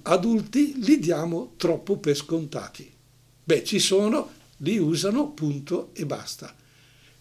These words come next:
Adesso TikTok, dopo questi fatti che abbiamo ascoltato nei giorni scorsi, ha detto: "No, controlliamo bene la data, eccetera, di chi si iscrive, cioè la data di nascita, perché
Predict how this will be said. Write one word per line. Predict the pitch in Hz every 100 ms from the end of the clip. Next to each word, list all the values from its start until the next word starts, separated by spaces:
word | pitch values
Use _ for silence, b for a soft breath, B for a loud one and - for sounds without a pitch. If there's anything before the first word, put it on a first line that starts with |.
| b _ _
Adesso | 170 165 139 - 156
TikTok, | 151 160 - - 139 147 139 -
dopo | 143 135 120
questi | 135 - 156
fatti | 143 139 143
che | 135 143
abbiamo | 127 135 139
ascoltato | 135 143 135 135 135 143
nei | 131 131
giorni | 117 135 131
scorsi, | 135 - 143 147 147 160 151 B B B B -
ha | 143
detto: | 151 147 - 160 - - 196
"No, | 143 127 - - - -
controlliamo | - 151 143 156 147 143 151 160
bene | 143 143 147 151
la | 151
data, | 135 135 139 - 139 143 - _ -
eccetera, | 147 143 - 143 135 139 139 139 B B -
di | 147
chi | 147 156
si | 143 160
iscrive, | 143 - 151 190 151 117 -
cioè | - 139 151 147 B -
la | 147
data | 143 147 156
di | 139 156
nascita, | 160 160 - 127 117 - B B
perché | - 160 - 165 156 -